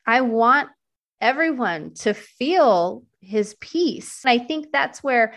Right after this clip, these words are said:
the whole works thing gets so mixed up and tripped up in there, is I don't do all of this because I'm trying to earn God's favor. I'm doing this as an overflow of his love and his peace in my heart.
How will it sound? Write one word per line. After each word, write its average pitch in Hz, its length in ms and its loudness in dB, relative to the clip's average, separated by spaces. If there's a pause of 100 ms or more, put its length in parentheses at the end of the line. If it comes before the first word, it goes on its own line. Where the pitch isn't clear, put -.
(220)
the 233 80 0
whole 226 240 2
works - 380 -2
thing 294 240 -10
gets - 260 -10
so 214 400 -2 (300)
mixed 214 400 -2
up 240 220 2
and 180 160 -6
tripped 214 260 -6
up 311 200 -2
in 208 160 0
there, 151 260 -8 (320)
is 208 400 -2 (160)
I 220 80 0
don't 240 280 0
do 262 220 -2
all 220 220 4
of 180 160 -6
this 190 160 -6
because 202 320 -6
I'm 196 80 -4
trying 196 260 -6
to 180 80 -4
earn 196 320 -4
God's 160 320 -8
favor. 185 480 -4
I'm 185 180 -12
doing 277 340 0
this 185 220 -4
as 185 140 -8
an 180 120 -6 (160)
overflow 202 960 0 (360)
of 190 360 -2
his 185 260 -6
love 196 220 -4
and 175 100 -6
his 175 180 -10
peace - 280 -14
in 160 100 -8
my - 140 -8
heart. - 520 -8